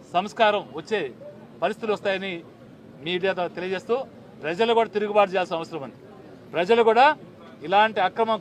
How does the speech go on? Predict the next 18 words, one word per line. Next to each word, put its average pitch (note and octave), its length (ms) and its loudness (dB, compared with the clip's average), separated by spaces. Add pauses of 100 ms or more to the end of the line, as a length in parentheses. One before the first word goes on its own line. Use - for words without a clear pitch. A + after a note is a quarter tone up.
కేసులకి, G#3+ 480 -2 (560)
అక్రమం A3 300 -2 (120)
కార్యక్రమాలకి G#3+ 640 0 (420)
తిరుగుబాటు A#3 480 4
అనేది G#3 220 0
రాకపోతే A3+ 480 4 (580)
మరి F3 180 -2
ఈరోజు G#3+ 200 0 (100)
నాయకుల G#3+ 340 0
దగ్గర G3+ 200 -2
నుంచి G#3 180 -4 (460)
ప్రజలకు G3 380 -2
కూడా G3+ 160 2
వస్తుందని F#3 360 -8 (360)
ఈ A#2+ 120 -20
సందర్భంగా F3+ 460 -4
తెలియజేస్తూ F#3+ 400 -2 (560)
మరి D3+ 180 -6